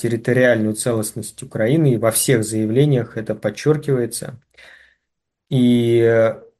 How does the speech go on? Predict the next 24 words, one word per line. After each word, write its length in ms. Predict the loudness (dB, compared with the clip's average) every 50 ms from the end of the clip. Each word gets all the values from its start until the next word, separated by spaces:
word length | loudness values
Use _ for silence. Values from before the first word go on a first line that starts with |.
| _ _ _ _ _ _ _ -8
в 120 | -6 -4
Москве 760 | 0 0 0 0 0 -2 -2 2 4 4 6 6 6 4 2
давно 460 | 2 0 0 0 0 2 2 0 0 0
знают 400 | -2 -2 -4 -2 -2 -2 -2 -4
о 80 | -6
том, 220 | -4 -2 -4 -4 -4
что 260 | -8 -8 -8 -8 -6
Турция 400 | -4 -4 -4 -2 -2 -4 -6 -6
поставляет 720 | -6 -6 -6 -4 -2 -2 0 2 2 2 2 0 -2 -6 -16 -20 -20 _ _ _ _ _ -2
вооружение, 800 | 0 2 2 2 0 -2 -2 -2 -2 0 2 2 0 0 -2 -4 -10 _ _ _ _ _ _ _ _ _ _ -10
э, 180 | -6 -4 -4 -4
Украине. 880 | -4 -4 -2 0 0 2 2 2 0 0 -2 -4 -6 -6 -10 -16 -20 _ -4
Это 380 | -2 -2 -2 -2 -2 -2 -2 0
и 360 | 0 -2 -2 -4 -4 -6 -8
беспилотники 760 | -8 -10 -12 -10 _ -6 -2 -2 -2 -2 -4 -8 -10 -10 -8
"Байрактары", 800 | -2 -2 0 0 -2 -6 -8 -6 0 2 4 4 4 4 2 -2
и 520 | -2 -4 -6 -8 -8 -10 -10 -10 -12 -14 -16 -20 _ _ _ _ _ _
боевые 560 | -18 -8 -4 -2 -2 -2 -2 -2 -2 -2 -2
машины, 760 | -4 -4 -6 -8 -8 -8 -6 -6 -6 -6 -6 -8 -12 -16 -20 _ _ -18
э, 100 | -16 -16
"Кирпи", 640 | -16 -12 -12 -12 -12 -12 -10 -6 -4 -4 -4 -4 -6 -10 -20 -20 -20 _ _ _ _ -10
и 80 | -6 -2
многое 340 | 0 2 2 2 4 2 2
другое. 560 | 4 2 2 2 2 0 0 -2 -4 -10